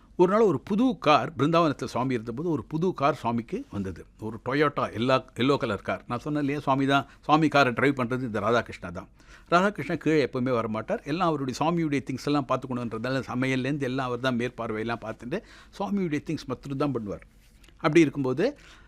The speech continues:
இந்த கார் வந்த உடனே, "ஏ ராதாகிருஷ்ணா, ரா, ரா, கொத்த கார் வச்சிருந்து ஒரு ரவுண்டு போத்தாமோ. ராதாகிருஷ்ணா, வா, சீக்கிரம் வா, ஒரு புதிய, புதுசா ஒரு கார் வந்திருக்கு, நம்ம ஒரு ரவுண்டு போயிட்டு வரலாம்." சுவாமி எப்பவுமே சொல்லுவார் இல்லையா, "Among men, I am man. Among women, I am a woman."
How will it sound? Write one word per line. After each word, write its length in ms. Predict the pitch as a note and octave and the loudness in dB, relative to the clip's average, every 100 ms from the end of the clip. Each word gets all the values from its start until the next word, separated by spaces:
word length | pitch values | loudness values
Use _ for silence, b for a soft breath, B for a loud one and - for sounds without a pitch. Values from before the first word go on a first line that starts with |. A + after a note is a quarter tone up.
| b b b - _ _ | b b b -20 _ _
இந்த 220 | - E3+ | 0 4
கார் 260 | - G#3 A3 | 10 10 8
வந்த 180 | E3 | 4
உடனே, 240 | E3 E3 A#3 | 2 2 2
"ஏ 140 | B3+ | 4
ராதாகிருஷ்ணா, 540 | A#3 A#3+ A#3+ G#3 E3 A2+ | 6 4 2 0 0 0
ரா, 220 | - G3+ D#3+ - | 2 2 2 -2
ரா, 180 | E3+ F#3 - - - | 2 2 -2 -20 -2
கொத்த 220 | - G3 | 0 2
கார் 180 | G3 F3+ | 4 4
வச்சிருந்து 300 | D3+ F3 D#3+ D3+ | 2 2 2 4
ஒரு 160 | B2+ | 6
ரவுண்டு 140 | D3+ C#3+ C3 | 8 6 4
போத்தாமோ. 380 | A#2 A2 F2+ - - | 2 2 -2 -10 2
ராதாகிருஷ்ணா, 480 | D3+ F#3+ - E3+ F3 | 4 4 0 2 6
வா, 280 | C#3+ D3+ - _ | 8 6 4 _
சீக்கிரம் 340 | G3 E3+ C#3 | -4 0 4
வா, 200 | B2+ A#2+ B B | 4 4 B B
ஒரு 140 | C3+ A#2+ | -2 -2
புதிய, 340 | - F3 G#3 - B2+ - | 0 2 2 2 -12 -4
புதுசா 280 | E3+ D#3+ F3+ | -2 2 4
ஒரு 140 | F3 B2+ | 4 6
கார் 200 | D3 D3+ | 6 6
வந்திருக்கு, 400 | C3 B2+ G3 A3 | 4 -2 -4 -2
நம்ம 200 | D3 C3 | 0 2
ஒரு 240 | A#2 A#2 | 6 6
ரவுண்டு 180 | D#3+ C3 | 6 4
போயிட்டு 260 | A#2 - | -2 -4
வரலாம்." 300 | G#2+ G2+ G2 b b | -6 -6 -10 b b
சுவாமி 300 | - F3 F#3+ | -8 -4 -4
எப்பவுமே 260 | D3 D#3 E3 | -4 -4 -4
சொல்லுவார் 300 | D3 C3 A#2+ | -2 -2 0
இல்லையா, 260 | C3 B2 | -2 0
"Among 40 | B2+ | 2
men, 480 | C#3+ A2+ C3+ E3 - | 0 2 0 0 -2
I 140 | A#2 | -2
am 40 | |
man. 360 | G#2+ G#2+ A#2 F#2 b b b b b | 2 4 4 2 b b b b b
Among 320 | C3+ D#3 D#3+ | 2 4 4
women, 360 | G#2+ B2+ D#3+ G2+ | 2 0 0 -2
I 160 | - B2+ | 0 2
am 80 | C3+ | 2
a 60 | |
woman." 380 | A2+ A#2 A#2+ C#3 | 0 0 0 -2